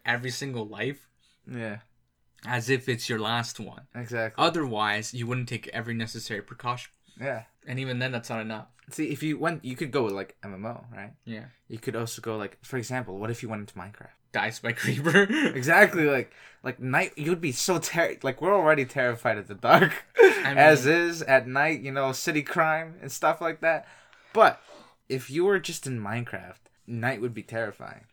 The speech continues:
Speaker 1: Yeah, it would be. Uh,
Speaker 2: 'Cause there's literal monsters freaking
Speaker 1: yeah.
Speaker 2: about.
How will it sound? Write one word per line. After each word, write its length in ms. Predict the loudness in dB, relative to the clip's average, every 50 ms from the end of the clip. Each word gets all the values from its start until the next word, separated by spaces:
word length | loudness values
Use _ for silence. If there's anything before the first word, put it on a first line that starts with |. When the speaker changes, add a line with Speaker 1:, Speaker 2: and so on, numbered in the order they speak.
| _ _ _ _ _ _
Speaker 1:
Yeah, 260 | -8 -6 -4 -4 -4
it 60 | -4 -4
would 200 | -4 -4 -4 -4
be. 220 | -8 -8 -8 -6
Uh, 380 | -6 -4 -2 -2 -2 -2 -2 2
Speaker 2:
'Cause 160 | 2 2 4
there's 220 | 6 4 4 4 2
literal 520 | 2 2 4 6 6 6 6 6 6 4
monsters 800 | 4 4 4 4 4 2 -2 -6 -6 -6 -6 -6 -12 -16 -20 _ _ _ _ -10
freaking 180 | -6 -6 -4
Speaker 1:
yeah. 160 | 0 0 -2
Speaker 2:
about. 240 | 0 -2 -4 -6 -6